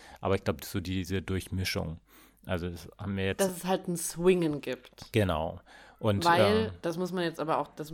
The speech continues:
Speaker 2: das ist jetzt schon ein größeres Bild für die Veranstaltung. Ich habe
Speaker 1: Mhm.
Speaker 2: auch danach gesagt, ich fand das auch kein Swingerclub.
Speaker 1: Mhm.
Speaker 2: Es war ein kollektives, öffentliches Bumsen von Paaren.
Speaker 1: Ja.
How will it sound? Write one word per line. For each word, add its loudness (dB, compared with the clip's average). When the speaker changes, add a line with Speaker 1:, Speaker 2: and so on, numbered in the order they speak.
Speaker 2:
das -4
ist -8
jetzt -4
schon -6
ein -10
größeres -6
Bild -6
für -16
die -10
Veranstaltung. -2
Ich -8
habe -2
Speaker 1:
Mhm. 0
Speaker 2:
auch 6
danach -2
gesagt, -6
ich -6
fand 0
das -10
auch 6
kein 0
Swingerclub. -4
Speaker 1:
Mhm. -4
Speaker 2:
Es -6
war 2
ein -4
kollektives, -4
öffentliches -4
Bumsen -6
von -8
Paaren. -8
Speaker 1:
Ja. -4